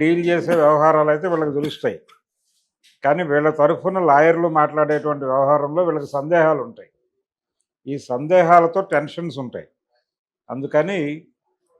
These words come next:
సహజంగా జైల్లో ఉన్న వాళ్ళకి కొంచెం బీపీ ఎక్కువ ఉంటుంది. ఆ బెక్-, ఆ బీపీ ఎక్కువ ఉండటం లాంటి సమస్యలు, ఆ ఫ్లక్చుయేషన్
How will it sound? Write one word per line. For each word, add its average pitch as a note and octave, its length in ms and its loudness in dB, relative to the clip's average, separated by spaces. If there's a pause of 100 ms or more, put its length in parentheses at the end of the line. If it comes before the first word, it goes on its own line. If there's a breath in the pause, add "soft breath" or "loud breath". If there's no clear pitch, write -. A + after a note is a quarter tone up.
(140)
సహజంగా F3 540 0 (140)
జైల్లో D#3+ 360 -2 (100)
ఉన్న E3 200 -4
వాళ్ళకి D#3+ 360 -2
కొంచెం D3+ 240 -8 (120)
బీపీ E3 260 -4 (140)
ఎక్కువ D#3+ 280 -10
ఉంటుంది. G2+ 300 -14 (1160)
ఆ - 20 -2 (120)
బెక్-, A#2+ 240 -6 (380)
ఆ - 20 -4 (140)
బీపీ D#3 260 -4 (140)
ఎక్కువ E3+ 280 -4
ఉండటం E3 260 -2 (100)
లాంటి D#3 220 0 (100)
సమస్యలు, D3+ 460 -4
ఆ - 100 -2
ఫ్లక్చుయేషన్ D#3 600 -8